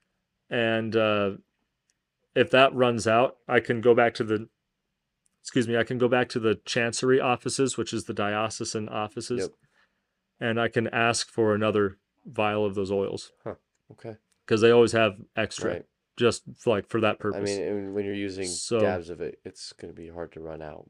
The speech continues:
Speaker 2: but, um,
Speaker 1: It is hard to run out,
Speaker 2: yeah.
Speaker 1: but it, it does happen. Uh, but it's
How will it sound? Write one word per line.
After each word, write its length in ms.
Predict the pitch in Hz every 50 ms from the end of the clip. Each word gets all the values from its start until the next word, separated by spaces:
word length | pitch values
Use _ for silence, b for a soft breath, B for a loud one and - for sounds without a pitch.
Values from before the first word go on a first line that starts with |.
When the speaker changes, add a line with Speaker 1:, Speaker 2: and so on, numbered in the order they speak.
| _ _
Speaker 2:
but, 200 | - 78 73 - _ _ _ _ _ _ _ _ _ _ _ _ _ _ _ -
um, 220 | - 87 82 78 -
Speaker 1:
It 140 | 139 127
is 140 | 127 120 110
hard 180 | 127 120 113 107
to 60 | 110
run 200 | 107 113 107 107
out, 220 | 104 107 113 -
Speaker 2:
yeah. 60 | 135 123
Speaker 1:
but 160 | - 123 117 117
it, 240 | 120 123 113 - -
it 140 | 156 131 107
does 280 | - 143 165 107 104
happen. 500 | 107 113 113 117 - - 135 131 135 127 _ _ _ _ _ _ _ _ _ _ _ _ _ -
Uh, 260 | - 117 110 110 107
but 280 | 104 104 - 127 120 120
it's 220 | 120 113 - -